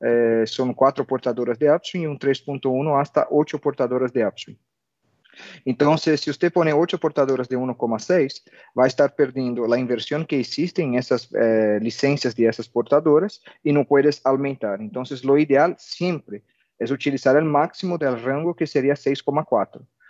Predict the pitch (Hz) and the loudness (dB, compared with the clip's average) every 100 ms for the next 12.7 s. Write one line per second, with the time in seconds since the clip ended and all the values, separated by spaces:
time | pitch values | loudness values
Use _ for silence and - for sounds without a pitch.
0 | - - 131 139 - 151 139 165 196 185 | -20 -6 0 2 2 0 -2 -6 -4 -4
1 | 175 160 131 156 - - 135 131 120 104 | -2 -4 -4 -6 -8 -8 0 0 2 0
2 | 113 113 120 113 113 117 156 147 117 - | 0 -2 -4 -4 -2 4 4 4 -2 -6
3 | - 139 156 - 139 131 123 113 120 139 | -4 -2 -2 0 0 0 -4 -2 -2 -2
4 | 143 143 131 120 113 104 98 - 117 123 | -2 -2 -2 -2 -2 -2 -4 -6 0 0
5 | - 113 98 123 127 117 107 - 151 143 | -2 -10 -8 -8 -8 -6 -8 0 0 0
6 | 113 - _ _ _ 139 143 139 147 180 | -6 -16 _ _ _ -2 0 2 0 0
7 | 139 127 120 170 - 247 - - - 120 | -2 -4 -4 -4 -6 -12 -10 -14 -6 -4
8 | 127 120 135 127 123 123 - - 120 - | -2 -2 -2 -2 -2 -2 -6 0 0 0
9 | 113 117 113 117 - 113 120 117 117 - | -4 -4 -2 -6 -6 -2 -2 2 0 0
10 | 226 - - - - 135 147 156 123 143 | -8 -12 -20 -16 0 2 4 0 0 -2
11 | 160 160 151 135 147 - 151 165 190 - | -2 -6 -2 0 0 0 -2 0 0 -2
12 | 127 151 160 147 104 101 | -2 -2 -4 -2 -4 -6